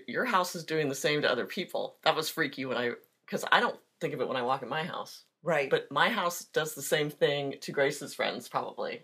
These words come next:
Speaker 2: Yes.
Speaker 1: They'll be, you
Speaker 2: That's
Speaker 1: know,
Speaker 2: right.
Speaker 1: it is. It's bizarre. I can still, sometimes there'll be something that, you know, kind of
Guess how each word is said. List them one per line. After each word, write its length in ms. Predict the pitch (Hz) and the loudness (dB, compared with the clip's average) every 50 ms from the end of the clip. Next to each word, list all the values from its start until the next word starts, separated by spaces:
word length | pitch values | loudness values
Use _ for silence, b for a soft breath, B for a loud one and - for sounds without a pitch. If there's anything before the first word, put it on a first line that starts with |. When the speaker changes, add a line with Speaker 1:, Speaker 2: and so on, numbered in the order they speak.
| _ | _
Speaker 2:
Yes. 260 | - 160 160 139 127 135 | -2 0 0 0 2 2
Speaker 1:
They'll 180 | 139 135 131 127 | 2 2 2 0
be, 160 | 143 135 127 | -2 -2 -2
you 180 | 127 - - _ _ _ _ _ _ _ - | -4 -6 -8 _ _ _ _ _ _ _ -6
Speaker 2:
That's 180 | 143 147 123 | -4 -2 -2
Speaker 1:
know, 80 | 117 117 | 0 0
Speaker 2:
right. 260 | 135 123 123 120 - _ _ _ _ - | 0 0 -2 -4 -6 _ _ _ _ -2
Speaker 1:
it 120 | 160 151 | 0 4
is. 200 | 180 180 - - | 6 6 6 4
It's 140 | 120 - - | 2 -6 -8
bizarre. 540 | - 143 135 151 147 160 139 - - - - - | -6 -4 0 2 4 6 6 6 4 2 2 0
I 80 | 139 | 0
can 140 | - 214 165 | 0 0 -4
still, 340 | - - - - 165 160 151 | -6 -6 -2 0 0 0 2
sometimes 600 | 151 - 160 147 143 170 147 131 131 131 - - | 0 -2 -4 -4 -4 -4 -4 -4 -4 -6 -8 -6
there'll 160 | - 135 127 | -4 -4 -4
be 80 | 110 131 | -4 -6
something 460 | 131 - 147 135 - - 131 127 123 | -6 -6 -8 -8 -6 -6 -6 -6 -6
that, 160 | 117 110 107 - _ _ b b b b b b b b - | -6 -8 -10 -14 _ _ b b b b b b b b -6
you 80 | 147 | -4
know, 100 | 131 117 | -2 -2
kind 220 | 113 - 170 147 214 | -2 -2 0 0 0
of 120 | - - | -2 -6